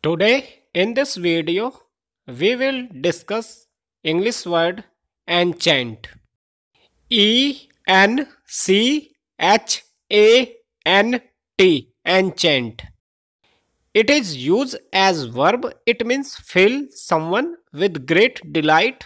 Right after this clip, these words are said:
charm, put someone or something under a spell, bewitch. मंत्रमुग्ध करना, प्रसन्न करना।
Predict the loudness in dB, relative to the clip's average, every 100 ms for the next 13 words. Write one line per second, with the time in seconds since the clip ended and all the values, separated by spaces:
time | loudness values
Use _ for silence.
0 | -20 -4 2 4 4 0 _ _ _ -6
1 | -4 -2 -2 -2 -2 -2 -4 -6 -6 -4
2 | -2 -2 -4 -4 -2 -2 -2 -8 _ _
3 | _ -4 -2 2 2 4 2 -2 _ _
4 | -8 -6 -4 -2 -2 -4 -10 _ -4 -2
5 | 0 2 0 0 -14 -14 _ _ -4 -2
6 | -2 -4 -4 -4 -6 -10 -2 -2 0 -4
7 | -4 -6 _ -4 -2 -2 -2 -4 -4 -6
8 | -6 -10